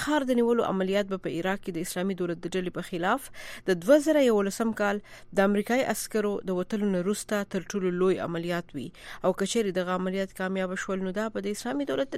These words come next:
ډلې لپاره لویه ضربه وي. د امریکا جمهوري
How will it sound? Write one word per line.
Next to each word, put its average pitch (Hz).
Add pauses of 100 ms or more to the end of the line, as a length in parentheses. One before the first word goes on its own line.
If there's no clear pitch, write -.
ډلې 262 (100)
لپاره 233 (140)
لویه 165
ضربه 151
وي. - (1900)
د 254
امریکا 302 (100)
جمهوري 269